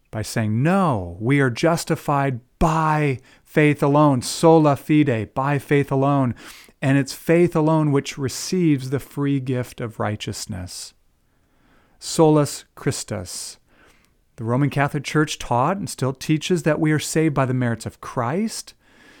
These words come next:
in addition to the merits of the saints and the merits of Mary, and that we approach God, we approach God through Christ and the saints and Mary, who all intercede for us. And the Reformers said,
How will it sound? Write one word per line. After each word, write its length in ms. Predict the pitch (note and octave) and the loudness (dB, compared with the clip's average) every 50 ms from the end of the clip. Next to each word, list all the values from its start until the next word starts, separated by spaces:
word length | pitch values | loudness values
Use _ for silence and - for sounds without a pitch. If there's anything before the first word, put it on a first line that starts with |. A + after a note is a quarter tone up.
| - - _ _ _ _ _ _ | -20 -20 _ _ _ _ _ _
in 100 | F3 D3 | 0 2
addition 460 | D3+ C#3 B2+ F3 A3 A3+ - - A3+ | 2 4 4 4 4 4 4 2 2
to 100 | G#3 - | 2 2
the 80 | D#3+ D3 | 0 0
merits 260 | C#3 C3+ C#3 C#3+ - | 0 0 0 -2 -4
of 100 | E3+ D3+ | -4 -6
the 60 | F#3 | -6
saints 1040 | F3+ - - - - A3+ A3+ A3 G3 D3+ A#2 - _ - - - - - - - - _ _ - - _ _ _ _ _ | -6 -6 -6 -6 -4 -2 -2 -2 -2 -2 -4 -8 _ -16 -14 -14 -12 -14 -14 -16 -20 _ _ -20 -20 _ _ _ _ _
and 260 | - D3 C3+ C#3+ C#3+ | -4 -2 0 0 0
the 40 | D3 | 0
merits 500 | D3 C#3 C3+ C3 C3+ C3 A#2+ - - - - - | 0 0 0 0 0 -2 -4 -6 -12 -16 -14 -10
of 320 | D3+ C3+ B2+ B2 A#2 - - - | -8 -6 -6 -6 -8 -10 -16 -12
Mary, 1000 | - A#2+ A#2+ B2 C3 C#3+ D#3 E3+ F3 F3 E3+ D#3+ C#3+ A#2+ G#2 F#2+ F#2 F2 F2 F2 - - | -8 -6 -4 -4 -2 -2 -2 -2 0 0 0 0 0 -2 -2 -4 -6 -8 -10 -12 -10 -6
and 120 | B2 B2 | -2 -2
that 120 | B2+ C3 | -2 0
we 120 | D3 C#3+ C#3 | 0 0 0
approach 640 | C#3 - - - - G3 A3 A#3+ A#3 - - - | 0 -2 -6 -6 -2 0 2 2 0 -2 -6 -4
God, 340 | - C#3 A#2+ A#2 A#2 - - | -2 -2 -2 -2 -4 -6 -8
we 160 | E3 C3+ C3 | -4 -2 -2
approach 400 | C3 - - F#3+ A3+ B3 G3+ - | -2 -2 0 0 0 0 -2 -2
God 220 | - C#3 A#2+ A#2 - | -2 -2 -2 -2 -4
through 220 | - G#3 A3+ A3+ | -4 -2 -2 -2
Christ 560 | - - - B2+ A2+ A2+ B2 C3 - - - - _ - - - _ | -2 -2 -2 -2 -2 -2 -4 -6 -8 -10 -16 -20 _ -20 -20 -20 _
and 200 | - C#3 A#2+ A#2+ | -6 -2 -2 -2
the 40 | B2 | -2
saints 500 | - - - A#2 A2+ A2 A2 G#2 - - - | -2 -2 -2 -2 -2 -2 -4 -6 -10 -12 -10
and 220 | - A#2 A2+ G#2 G#2+ | -8 -6 -4 -2 -2
Mary, 360 | A#2 B2 B2+ B2+ A#2+ A2+ G2+ | -2 -2 -2 -2 -2 -4 -4
who 240 | - - B2 A#2 - | -4 -4 -4 -4 -4
all 260 | - A2 A2 G#2+ A#2 | -4 -4 -4 -4 -6
intercede 520 | B2 A2 - A#2+ G#2+ - - D#3 D#3+ D#3 | -8 -8 -8 -8 -8 -4 -2 -2 -2 -2
for 200 | - - B2 A2 | -4 -4 -4 -4
us. 160 | G2 F#2+ - | -4 -4 -4
And 100 | - B2 | -6 -4
the 40 | A#2 | -4
Reformers 440 | A2 A#2 - - D#3 D3+ D3 C3 - | -4 -4 -4 -2 -2 0 0 -2 -2
said, 220 | - B2 A2 F#2+ | -4 -4 -6 -6